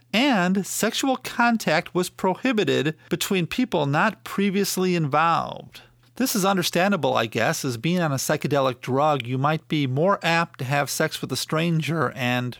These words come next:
regret it later, I guess. But as far as M D M A, its positive uses in psychiatry quickly became apparent.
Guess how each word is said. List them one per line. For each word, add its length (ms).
regret 400
it 120
later, 420
I 80
guess. 560
But 120
as 120
far 240
as 240
M 240
D 180
M 200
A, 420
its 140
positive 440
uses 440
in 100
psychiatry 840
quickly 420
became 380
apparent. 720